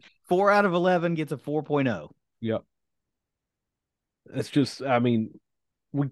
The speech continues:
Speaker 2: we can't say enough about all the different academic ath-, accolades that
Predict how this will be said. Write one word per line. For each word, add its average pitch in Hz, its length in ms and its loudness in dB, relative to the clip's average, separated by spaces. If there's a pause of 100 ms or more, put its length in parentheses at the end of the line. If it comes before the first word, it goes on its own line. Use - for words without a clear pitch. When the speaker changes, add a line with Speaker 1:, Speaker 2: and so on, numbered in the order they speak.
(120)
Speaker 2:
we 151 140 4
can't 151 280 2
say 131 220 0
enough 110 480 -2
about 101 440 -2 (460)
all 113 180 2
the 110 100 0
different 104 340 0
academic 98 580 -4
ath-, 98 280 -2 (320)
accolades 101 640 -4
that 92 300 -8